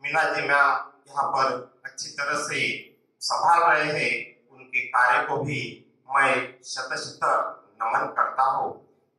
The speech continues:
कहा जाता है कि रिश्ते निभाना कोई सर से सीखे। अगर रिश्ते हमेशा एक अच्छी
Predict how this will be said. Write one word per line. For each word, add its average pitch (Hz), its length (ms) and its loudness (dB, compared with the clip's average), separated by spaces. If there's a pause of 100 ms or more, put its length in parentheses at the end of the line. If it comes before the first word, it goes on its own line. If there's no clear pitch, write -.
कहा 196 280 2
जाता 190 340 4
है 202 220 -4
कि - 680 -12
रिश्ते - 480 -2 (720)
निभाना 196 520 4 (520)
कोई 175 280 -4 (140)
सर - 300 2
से - 180 -6
सीखे। - 360 -4 (540)
अगर - 920 0
रिश्ते - 440 -4 (420)
हमेशा 214 480 2 (640)
एक 208 240 -2 (460)
अच्छी - 380 0